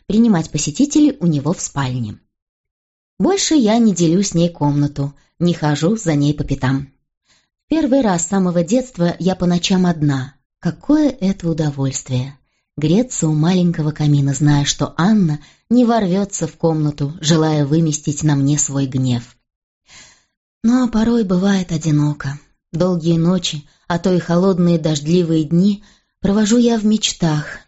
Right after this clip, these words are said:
сидя у огня. Кале, тёплое солнышко, нагретый песок дюн. Теперь они за тысячу лет. Мне кажется, я превращаюсь в ледышку, как дождь пополам со снегом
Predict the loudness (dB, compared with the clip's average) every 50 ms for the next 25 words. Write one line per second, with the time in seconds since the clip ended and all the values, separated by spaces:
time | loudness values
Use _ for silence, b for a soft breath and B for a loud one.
0 | _ -4 -4 -2 2 2 2 4 4 2 0 0 0 0 2 2 2 0 0 -2
1 | -2 0 0 -2 -4 -6 -8 -12 _ _ _ _ _ _ _ _ _ _ _ _
2 | _ _ _ _ _ _ -4 -2 0 2 2 4 4 4 2 0 -2 -4 -2 -2
3 | -2 0 0 0 -2 -2 -2 -4 -2 -2 -2 -2 -2 -4 -6 -6 -8 -8 -6 -2
4 | -2 0 0 0 0 0 0 -2 -4 -4 -6 -8 -6 -4 -4 -4 -4 -4 -2 -2
5 | -2 -2 -2 -6 -10 -18 _ _ _ _ _ _ _ _ _ _ _ _ -8 -8
6 | -6 -4 0 2 4 4 4 2 2 2 2 2 0 0 0 -4 -2 -2 -4 -4
7 | -4 -4 -6 -6 -6 -6 -4 -6 -6 -6 -8 -10 -12 -14 -20 -20 _ _ _ _
8 | _ _ _ _ _ _ _ _ _ _ b b b b b b -4 -2 -2 -2
9 | 0 -2 -2 -2 -2 -4 -4 -2 0 0 0 0 0 -2 -2 0 0 0 0 0
10 | 0 0 0 0 -2 -2 -2 0 0 0 0 -2 -2 -2 -6 -8 -10 -14 -14 -14
11 | -16 _ _ _ _ _ _ -6 -6 -4 -4 -2 -2 -2 -2 -2 -4 -6 -4 -2
12 | -2 -2 -2 -2 -4 -4 -6 -6 -6 -4 0 0 0 0 0 -2 -6 -6